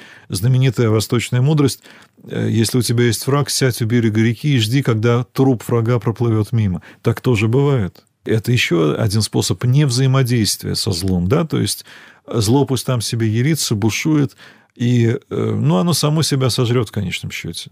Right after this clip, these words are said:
да, потому что оно зло, потому что оно не может без этого. И, может быть, здесь предлагается просто еще один путь — побеждать зло добром. То есть, э, человек пытается причинить себе зло, а ты ему,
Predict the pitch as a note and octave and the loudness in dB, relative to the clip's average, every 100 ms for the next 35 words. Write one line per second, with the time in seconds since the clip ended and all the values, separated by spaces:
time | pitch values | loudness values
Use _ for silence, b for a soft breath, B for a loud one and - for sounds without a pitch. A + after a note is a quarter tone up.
0 | _ C3+ C3 A#2 A#2 A#2 C3 A#2+ G2+ G#2+ | _ -6 -4 0 0 0 0 0 2 2
1 | G#2 E2 - F#2+ G2+ - G#2 G#2 A#2 A#2+ | 2 0 -6 -4 -4 -4 -2 0 2 2
2 | B2+ G#2 F#2+ G2 F#2 F#2 - - - _ | 2 0 0 -2 0 -2 -4 -16 -20 _
3 | B B B B B B A#2+ A#2+ A2+ C3 | B B B B B B 0 2 2 2
4 | A2+ A#2+ D3 - C3+ C3+ C3 C#3 B2 B2 | 2 2 2 0 0 2 2 0 -2 -4
5 | B2+ - A2+ A#2+ - C#3+ B2 C3 - D#3 | -4 -4 -4 -2 0 0 2 0 0 -2
6 | - G#2+ G#2+ A2+ A2 G#2+ A#2 A2 A#2+ A#2 | 0 0 2 2 0 0 2 2 2 0
7 | F2 D#2 _ _ _ _ _ _ _ _ | 0 -6 _ _ _ _ _ _ _ _
8 | _ C#3 A#2+ - - - - G#2+ G2 F#2+ | _ 2 2 0 -6 -12 -8 -4 -4 -4
9 | - - A#2 B2 B2+ C3 A2 C#3 B2 A2 | -4 -2 2 2 2 -2 0 0 0 -2
10 | F#2+ A2 A#2+ A#2+ - B2 B2+ E3+ - G#2+ | -6 -6 -2 -2 -2 0 0 0 0 -2
11 | C#3 C#3 C#3+ C#3 | 0 2 2 0